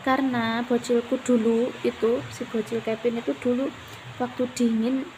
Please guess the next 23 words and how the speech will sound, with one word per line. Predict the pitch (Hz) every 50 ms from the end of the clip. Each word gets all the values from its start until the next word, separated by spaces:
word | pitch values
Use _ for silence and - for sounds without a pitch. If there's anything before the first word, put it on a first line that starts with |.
| - - - - - - - -
umur | 240 247 240 240 240 247 240 240
belum | - 240 233 233 233
ada | 233 - 233
satu | 233 233 240 240 254 254
tahun | - 285 294 311 277 240
kalau | 226 220 214 202
nggak | 202 - 196 -
salah, | - 208 202 202 202 226 262 - - - - - - - - - - - - - - - - -
itu | 254 247 - - 339 330
juga | - 254 240 247 247 -
alergi, | - 240 247 247 247 240 - - 240 240 - - - - - - - - - - - - - - -
kulitnya | - 269 277 262 262 262 240 247 269 277 269
itu | - 339
merah-merah, | 330 294 277 269 254 262 247 247 - 262 262 262 254 - - -
bentol | - 196 202 202 202 240 233 233 233
merah-merah, | 226 226 226 220 226 226 226 220 220 220 - -
kayak | 226 220 226 - - - - - - - - - -
kalau | - 233 233 233
di | 233 240 226
Jawa | 220 - 214 202 196 190 208 226 233
itu | 233 233 - - 262 254 -
biduren, | - 226 - - 220 220 233 254 254 247 233
guys. | 240 226 208 202 202 - - -